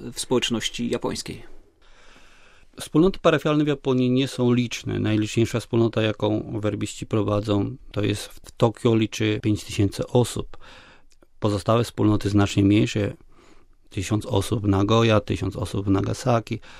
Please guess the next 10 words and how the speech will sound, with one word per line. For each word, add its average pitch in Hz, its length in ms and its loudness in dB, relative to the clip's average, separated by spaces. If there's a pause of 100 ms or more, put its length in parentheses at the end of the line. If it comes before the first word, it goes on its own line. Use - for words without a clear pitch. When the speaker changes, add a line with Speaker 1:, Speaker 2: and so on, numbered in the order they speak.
(720)
Speaker 2:
aż 143 180 0
do 147 100 -2
wspólnot 135 340 0
zupełnie 131 420 2
malutkich. 117 600 -2
Ostatnia 110 400 -2
wspólnota, 107 440 0
z - 100 -8
którą 104 260 2
pracowałem, 104 840 -2